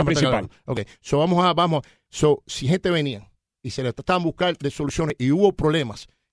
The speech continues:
Speaker 1: en esta equivocación de esto, eso se va a solucionar una forma o la otra, porque como dije,
Speaker 2: Hacía
Speaker 1: y
Speaker 2: falta
Speaker 1: ya se está
Speaker 2: cabildero.
Speaker 1: solucionando en este momento
Speaker 2: Hacía
Speaker 1: mismo.
Speaker 2: falta cabildero, porque una de las cosas que también descubrimos en esto es que la persona que sí fue jefe de despacho suyo, Arnie, había, hay correos, hay,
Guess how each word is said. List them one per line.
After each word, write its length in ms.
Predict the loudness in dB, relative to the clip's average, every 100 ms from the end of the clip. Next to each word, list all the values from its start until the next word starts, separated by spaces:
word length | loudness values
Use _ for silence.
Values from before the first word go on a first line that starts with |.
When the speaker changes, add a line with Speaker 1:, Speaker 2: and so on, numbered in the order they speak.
| _
Speaker 1:
en 180 | -8 -4
esta 300 | -4 -2 -4
equivocación 720 | -2 -2 -2 -4 0 -2 -2 -10 _
de 140 | 0 0
esto, 240 | 0 -16 _ _ -6
eso 200 | -4 0
se 100 | 0
va 80 |
a 40 | 0
solucionar 540 | 0 -2 -4 -4 -6 _
una 180 | -4 -4
forma 300 | -2 -2 0
o 20 |
la 60 | 0
otra, 260 | 0 0 -8 _ _
porque 220 | -2 0
como 220 | 2 2 2
dije, 160 | 2
Speaker 2:
Hacía 220 | 2 4 4
Speaker 1:
y 20 |
Speaker 2:
falta 160 | 6 6
Speaker 1:
ya 80 | 6
se 60 |
está 120 | 6 4
Speaker 2:
cabildero. 160 | 4 4
Speaker 1:
solucionando 480 | 2 2 0 2 0
en 60 |
este 140 | 0 2
momento 200 | 2 4
Speaker 2:
Hacía 160 | 4
Speaker 1:
mismo. 160 | 4 2
Speaker 2:
falta 180 | 2 0
cabildero, 500 | 2 2 2 0 0
porque 220 | 0 2
una 120 | 2
de 40 |
las 100 | 2
cosas 260 | 2 0 2
que 60 | 0
también 280 | 0 0
descubrimos 520 | 0 0 0 2 2 0
en 100 | 0
esto 260 | 0 -4 -8 -20 -8 -2
es 140 | 0
que 100 | 2
la 80 | 0
persona 340 | 0 0 0
que 100 | 0
sí 180 | 0 0
fue 160 | 2 2
jefe 200 | 2 2
de 60 | 0
despacho 360 | 0 -2 -4
suyo, 320 | -2 0 0 0
Arnie, 360 | 0 0 -8 -10 -20 -4
había, 340 | 0 2 2 2
hay 120 | 0
correos, 540 | 2 2 2 0 -2
hay, 200 | 0 0